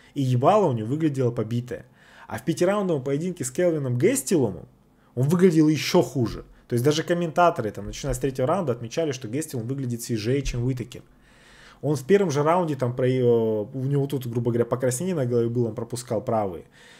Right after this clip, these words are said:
Гестилум ему разбил нос, у него вот такой шнобель опухший был.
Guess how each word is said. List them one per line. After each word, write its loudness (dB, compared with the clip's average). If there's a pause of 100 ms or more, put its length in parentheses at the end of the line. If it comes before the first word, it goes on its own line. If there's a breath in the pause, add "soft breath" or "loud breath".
(140 loud breath)
Гестилум 2
ему -2
разбил 2
нос, 4
у -8
него -4
вот -4
такой 2
шнобель 0
опухший -4
был. -4